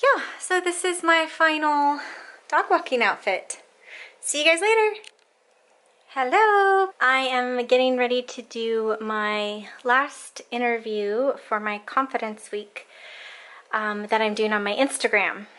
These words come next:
If you guys haven't seen my Confidence Week series, go to my Instagram, go check it out. There's just some amazing, amazing live chats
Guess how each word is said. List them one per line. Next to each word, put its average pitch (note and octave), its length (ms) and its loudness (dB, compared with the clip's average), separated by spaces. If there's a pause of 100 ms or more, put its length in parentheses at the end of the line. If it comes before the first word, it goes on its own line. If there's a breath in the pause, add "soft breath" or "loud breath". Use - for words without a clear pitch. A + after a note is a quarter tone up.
(140)
If C4+ 200 0
you F#4 80 0
guys A4 180 2 (100)
haven't E4 520 0
seen C4+ 560 -4 (120)
my A3 220 -4
Confidence A#3+ 580 -2
Week A#3+ 200 -8
series, G3 680 -4 (380 loud breath)
go A3+ 140 2
to C#4 80 4
my E4 100 2
Instagram, A#3 1000 0 (540 soft breath)
go G#3+ 180 2
check C4 280 -2
it B3 120 -4
out. A3 600 4
There's G#3 200 -8
just A3 220 -8
some A3 180 -6
amazing, A#3+ 1160 0
amazing G#3+ 640 -4
live G#3 380 2
chats - 560 -2